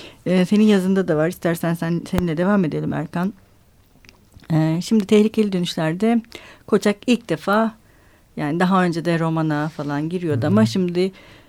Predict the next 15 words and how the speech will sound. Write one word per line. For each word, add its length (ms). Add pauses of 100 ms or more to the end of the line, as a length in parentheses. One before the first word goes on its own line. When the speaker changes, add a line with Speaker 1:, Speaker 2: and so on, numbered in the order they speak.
(320)
Speaker 1:
Bu 80
kitapta 560 (380)
bir 360 (140)
yaşayan 500
bir 60
yazar, 640
Ayhan 280
Geçkin 340
Speaker 2:
Evet. 100
Speaker 1:
var. 380
Yaşayan 440
bir 60
yazarı 320
mesele 380
ediniyor. 440